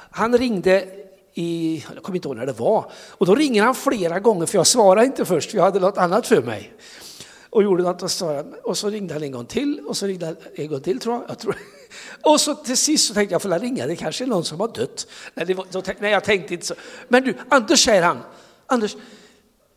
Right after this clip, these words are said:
har du tänkt på det som står i Romarbrevet femton och tretton? Nu när du, för jag visste ju, jag hade ju pratat om att jag skulle predika om hoppet. Och jag hade i och för sig tänkt på det här funnits med, men då strök han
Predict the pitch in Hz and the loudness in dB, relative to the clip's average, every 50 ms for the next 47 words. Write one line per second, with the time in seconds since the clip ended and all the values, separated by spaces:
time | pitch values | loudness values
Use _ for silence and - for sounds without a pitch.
0 | _ _ _ _ _ - 196 208 220 220 - 247 269 294 294 285 - 269 254 240 | _ _ _ _ _ 2 4 4 4 4 4 4 4 4 2 0 2 4 4 4
1 | 208 - 220 220 214 - - 214 185 170 139 131 135 - - 202 180 185 226 214 | 4 4 4 2 2 2 0 0 2 2 0 0 -2 -4 -2 0 0 2 2 4
2 | 185 170 156 165 170 160 165 - - - 208 196 165 147 - - 160 156 135 127 | 4 2 2 2 -2 -4 -6 -4 -2 -2 -2 -2 -4 -6 -4 -2 -2 -2 -2 -4
3 | - - - _ _ _ _ - - _ - 170 - - 196 160 - - 208 214 | -12 -16 -20 _ _ _ _ -20 -10 _ -6 -4 -2 -2 -4 -4 -2 0 2 2
4 | 196 135 107 - - - - _ _ _ _ _ _ _ _ _ _ _ _ _ | 2 0 -4 -12 -18 -20 -20 _ _ _ _ _ _ _ _ _ _ _ _ _
5 | _ _ _ _ _ _ - 190 175 170 175 185 156 170 - - - 160 170 165 | _ _ _ _ _ _ -6 -4 -2 0 0 0 -2 -4 -10 -10 -8 -8 -6 -4
6 | 196 - - - 170 180 - 180 170 175 - - 214 185 151 - 190 185 - 180 | -4 -6 -6 -6 -8 -8 -6 -6 -6 -6 -8 -8 -8 -8 -8 -10 -12 -12 -10 -12
7 | 156 151 - - - - 156 151 147 - 165 156 156 131 - - 147 135 - 180 | -12 -12 -14 -14 -16 -16 -16 -18 -16 -16 -16 -14 -14 -14 -14 -14 -14 -10 -10 -10
8 | - - - 117 - - - _ - - - - - - _ _ _ _ _ _ | -10 -10 -12 -14 -14 -14 -16 _ -20 -20 -20 -20 -20 -20 _ _ _ _ _ _
9 | _ _ _ _ _ _ _ _ _ _ _ _ _ _ - _ _ _ _ _ | _ _ _ _ _ _ _ _ _ _ _ _ _ _ -20 _ _ _ _ _
10 | _ _ _ _ _ _ _ _ _ _ - - _ _ - 160 165 147 170 214 | _ _ _ _ _ _ _ _ _ _ -20 -20 _ _ -2 0 0 0 0 -2
11 | 208 254 233 - 202 165 156 156 156 - - 190 269 311 - - - 302 330 254 | -4 -4 -6 -6 -6 -4 -4 -6 -4 -2 -2 -2 -2 -2 -4 -6 -2 0 2 2
12 | 208 185 - - 240 240 - - 233 277 311 240 135 - 180 202 190 240 220 - | 2 0 0 -2 -4 -4 -6 -8 -6 -6 -6 -6 -6 -6 -8 -8 -8 -8 -8 -8
13 | - 359 - - - 294 302 | -8 -8 -8 -8 -8 -8 -8